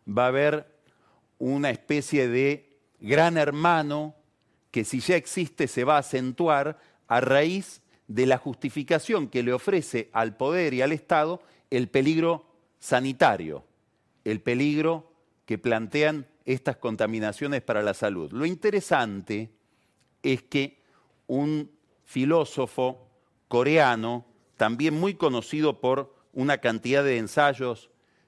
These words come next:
que ha producido en los últimos años, Byung-Chul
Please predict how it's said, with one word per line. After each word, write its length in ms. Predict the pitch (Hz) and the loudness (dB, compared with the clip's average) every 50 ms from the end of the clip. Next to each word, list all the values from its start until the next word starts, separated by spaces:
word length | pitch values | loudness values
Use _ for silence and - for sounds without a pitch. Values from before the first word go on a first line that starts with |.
| _ _ _ | _ _ _
que 80 | - 120 | -2 -2
ha 100 | 123 - | -2 0
producido 460 | - 123 117 110 104 - 139 139 139 | -2 -2 -4 -4 -4 -4 -2 -2 -2
en 80 | 123 113 | -2 -2
los 160 | 107 - - | -4 -4 -6
últimos 420 | 135 123 - 123 110 110 104 - | -6 -6 -4 -4 -6 -6 -4 0
años, 560 | 165 139 117 101 95 101 104 110 120 - _ _ _ _ _ _ _ _ _ _ _ _ _ _ _ _ _ _ | 0 0 0 0 -4 -6 -10 -10 -12 -14 _ _ _ _ _ _ _ _ _ _ _ _ _ _ _ _ _ _
Byung-Chul 720 | - 113 104 123 135 147 151 143 - - 143 135 131 | -14 -6 -2 0 0 2 0 -2 -2 -2 -2 -2 -2